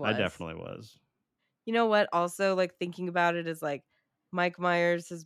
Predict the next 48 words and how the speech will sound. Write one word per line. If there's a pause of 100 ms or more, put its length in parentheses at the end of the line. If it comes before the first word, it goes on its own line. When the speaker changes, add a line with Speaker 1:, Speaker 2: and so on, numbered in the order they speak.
(160)
Speaker 2:
Michael
Myers,
excuse
me.
I'm
doing
it.
Now
you're
infecting
me (120)
Speaker 1:
<laughs>
Speaker 2:
with
your
Speaker 1:
I'm
the
Speaker 2:
bullshit.
Speaker 1:
evil.
<laughs> (180)
Speaker 2:
You
Speaker 1:
Yeah,
Speaker 2:
are
the
fucking
Speaker 1:
baby.
<laughs>
Speaker 2:
evil. (400)
Yeah, (120)
and
I'll
tell
you
guys,
evil
never
dies. (200)
That's (100)
the,
the
phrase. (480)
I
Speaker 1:
<laughs>
Speaker 2:
did
like
that
they,
they
didn't